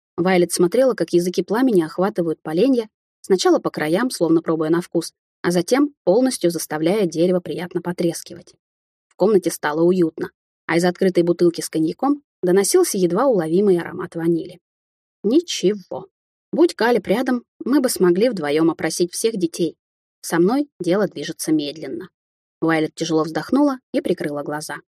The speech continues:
Боюсь, его поездка может затянуться, но ты и сама отлично справляешься. Сыщик ободряюще коснулся её руки. Девушка грустно улыбнулась.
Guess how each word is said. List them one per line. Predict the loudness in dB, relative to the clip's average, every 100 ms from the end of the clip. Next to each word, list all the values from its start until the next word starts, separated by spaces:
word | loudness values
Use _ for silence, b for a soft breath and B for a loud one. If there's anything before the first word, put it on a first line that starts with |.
| _ _ _ _ _ _ _ 0
Боюсь, | 2 2 2
его | 2 2
поездка | 2 2 0 0
может | 2 2 0
затянуться, | -4 -2 0 0 -2 -10 -16 _
но | -4 0
ты | 0
и |
сама | 2 4 6
отлично | 4 -2 -4 -6
справляешься. | -4 -4 -4 -4 -10 -12 -16 _ _ _
Сыщик | -2 0 0 -2
ободряюще | -4 -2 0 0 -4
коснулся | -8 -4 -2 -2 -2
её | -2 -4
руки. | -8 -6 -10 -10 _ _ _ _ _ -2
Девушка | 2 2 0 -2
грустно | 0 2 4
улыбнулась. | 4 4 2 0 -6